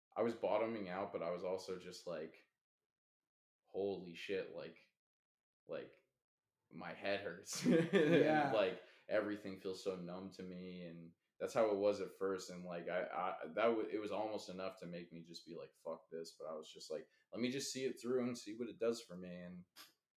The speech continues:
Speaker 1: and, uh, it's, it's, it's been the right thing for me. Uh,
Speaker 2: Mm-hmm.
Speaker 1: but like you said, it's definitely not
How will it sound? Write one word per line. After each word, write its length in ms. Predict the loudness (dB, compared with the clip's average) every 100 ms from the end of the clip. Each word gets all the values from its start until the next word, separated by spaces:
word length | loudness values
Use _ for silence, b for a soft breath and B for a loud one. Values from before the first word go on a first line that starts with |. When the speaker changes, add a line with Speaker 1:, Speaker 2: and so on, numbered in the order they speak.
| _ -12
Speaker 1:
and, 300 | -10 -6 -2
uh, 360 | -2 -2 -4 -8 -16 _ _ _ _
it's, 300 | -14 -12 -10
it's, 440 | -8 -8 -10 -14 -14
it's 340 | -12 -12 -12 -18 _ _ _ -4
been 160 | -2 0
the 80 |
right 340 | 2 4 2 -2
thing 280 | -8 -8 -10
for 100 | -10
me. 320 | -10 -10 -14 _ _ _ -8
Uh, 60 | -2
Speaker 2:
Mm-hmm. 140 | 0 2
Speaker 1:
but 260 | 2 2
like 200 | 0 0
you 80 | -4
said, 300 | -2 -2 -2
it's 360 | -4 -8 -12 -2
definitely 380 | 0 0 -4 -4
not 240 | -6 -6